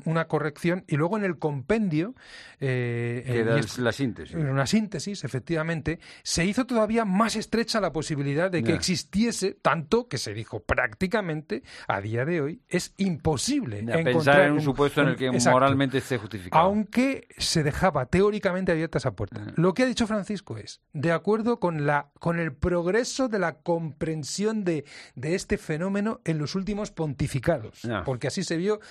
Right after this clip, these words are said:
Speaker 1: tanto en Juan Pablo segundo como en Benedicto dieciséis, y de acuerdo también con la nueva sensibilidad que se ha ido abriendo pa-, caso, se ha ido abriendo camino en el pueblo de Dios sobre este tema, y de acuerdo con las nuevas circunstancias históricas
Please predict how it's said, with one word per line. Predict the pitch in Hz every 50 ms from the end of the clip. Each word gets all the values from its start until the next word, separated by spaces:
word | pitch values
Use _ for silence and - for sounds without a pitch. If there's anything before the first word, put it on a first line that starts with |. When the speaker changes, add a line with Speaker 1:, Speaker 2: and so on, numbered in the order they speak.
| - -
Speaker 1:
tanto | - 165 180 156 185
en | 180 151
Juan | - 165 156 143
Pablo | 127 160 160 156 143
segundo | 139 160 175 190 190 185
como | 160 151 147
en | 139
Benedicto | 131 127 135 151 156 - 160
dieciséis, | 143 131 113 113 110 135 113 101 - - - - - -
y | - 208 202
de | 202 202
acuerdo | 190 190 - 240 277 294 269 262 285 -
también | - 220 202 196 196 226 254 262 240
con | - 180 170
la | 160 156
nueva | 165 196 226 233
sensibilidad | - 240 208 - - 190 180 170 165 175 175 202 214 208
que | - 160 151 135
se | - - 175
ha |
ido | 196 190
abriendo | 190 180 190 185 185 170 -
pa-, | - 151 151 143 - _
caso, | - 175 175 170 - 202 196 - - - - - -
se | - - 151
ha |
ido | 151 160 165
abriendo | 160 160 170 170 165 170
camino | - 151 139 156 180 180 202 - -
en | 147 135
el | 131 123
pueblo | - - 160 175 180 185
de | 175 160
Dios | 139 156 175 165
sobre | - 151 160
este | 160 - 160 131
tema, | 151 147 120 104 - -
y | - 226 214
de | 196 202 208
acuerdo | 208 202 233 254 277 277 294 285
con | 262 226
las | 202 190
nuevas | 202 233 247 247
circunstancias | - 233 180 202 180 226 226 - 226
históricas | 214 190 - - 254 262 247 165 - 117 101 95 -